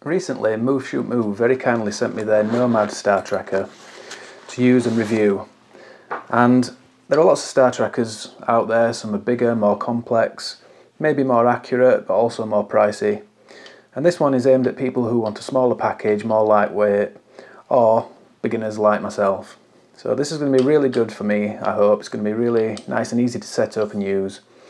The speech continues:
And that's what I'm gonna do today. I'm gonna run through how I'm gonna set this up on my tripod. And then next week,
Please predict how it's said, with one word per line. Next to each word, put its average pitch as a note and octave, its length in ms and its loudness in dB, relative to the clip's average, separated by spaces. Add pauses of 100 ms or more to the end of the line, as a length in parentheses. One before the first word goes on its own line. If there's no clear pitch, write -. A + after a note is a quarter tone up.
(380)
And C3+ 80 -4
that's C#3+ 180 0
what C3+ 80 4
I'm A#2+ 60 0
gonna A#2+ 140 0
do A2+ 160 -2
today. F#2+ 180 -2
I'm G2+ 80 2
gonna G#2 140 -2
run C3 200 -2
through G#2+ 300 -2
how A2+ 140 -2
I'm A2 80 -4
gonna G#2+ 160 -6
set - 220 0
this A2 180 -10
up G#2+ 180 -6
on B2+ 100 0
my A2 120 0
tripod. G2 580 -2 (720)
And G#2 100 -6
then A#2+ 140 2
next - 240 -2
week, G#2 440 -6